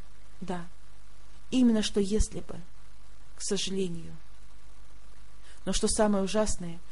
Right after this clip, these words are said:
я и понятия не имела о том, что сейчас происходит снаружи.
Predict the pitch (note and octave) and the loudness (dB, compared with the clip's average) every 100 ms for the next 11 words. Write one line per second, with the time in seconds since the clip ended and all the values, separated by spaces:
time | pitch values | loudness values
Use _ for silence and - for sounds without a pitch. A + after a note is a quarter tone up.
0 | - - F#3 A3 B3+ C4 C4 C#4 C#4+ C4 | -4 -4 6 10 10 10 10 10 8 6
1 | B3 B3 C4 B3+ B3 C4 C4 - A3+ A3+ | 8 8 10 10 8 8 6 4 4 6
2 | A#3 A#3 A3+ A3 A#3+ A3+ - A3 G#3+ G#3+ | 6 8 6 6 2 2 2 4 4 2
3 | G3 F3+ | 0 -2